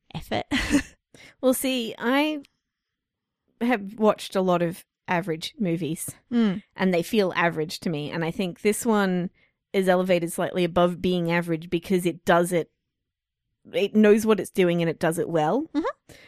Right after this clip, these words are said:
Speaker 2: Um, whereas, like, average movies know what they're doing and they have all these missteps and falters along the way
Speaker 1: Mm-hmm.
Speaker 2: to getting there.
Speaker 1: Yep.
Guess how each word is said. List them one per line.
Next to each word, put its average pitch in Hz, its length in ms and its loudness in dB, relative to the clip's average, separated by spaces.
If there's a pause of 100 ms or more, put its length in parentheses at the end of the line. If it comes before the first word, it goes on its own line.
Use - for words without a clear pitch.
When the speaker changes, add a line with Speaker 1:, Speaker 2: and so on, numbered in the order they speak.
(320)
Speaker 2:
Um, 175 280 4
whereas, 180 420 6
like, 165 220 2
average 233 340 4
movies 180 360 2
know 185 140 6
what 180 160 4
they're 175 120 6
doing 175 340 4
and 156 100 0
they 170 120 0
have 175 180 2
all 175 80 0
these 170 180 -4
missteps 180 540 0
and 165 120 -4
falters 175 420 0
along 170 260 2
the 160 80 2
way 214 380 2
Speaker 1:
Mm-hmm. 269 140 -2 (200)
Speaker 2:
to - 140 -6
getting 196 300 4
there. 285 180 0 (200)
Speaker 1:
Yep. 302 180 -10